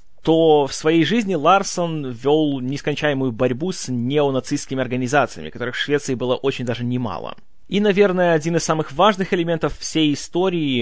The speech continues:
это феминистические взгляды самого Ларсона и тема насилия к женщинам. Эта тема не давала покоя Ларсону большую часть его жизни,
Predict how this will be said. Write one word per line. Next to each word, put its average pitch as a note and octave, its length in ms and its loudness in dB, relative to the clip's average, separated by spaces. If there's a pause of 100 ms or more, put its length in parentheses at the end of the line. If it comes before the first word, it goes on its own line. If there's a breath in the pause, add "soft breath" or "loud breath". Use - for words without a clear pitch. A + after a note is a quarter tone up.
(120)
это B2 1080 0
феминистические D3 720 -4
взгляды A#2 260 -2
самого A2+ 300 -6
Ларсона C#2+ 580 -6 (300 soft breath)
и D3 120 -2
тема D#3+ 460 2
насилия C#3 540 2
к B2 80 -2
женщинам. G2 640 -4 (500)
Эта G3 240 4
тема F3+ 640 0
не B2 160 -4
давала D#3 280 4
покоя D#3+ 300 0
Ларсону E3 460 0
большую D3 420 0
часть - 120 -8
его D3 120 -2
жизни, C3 500 -4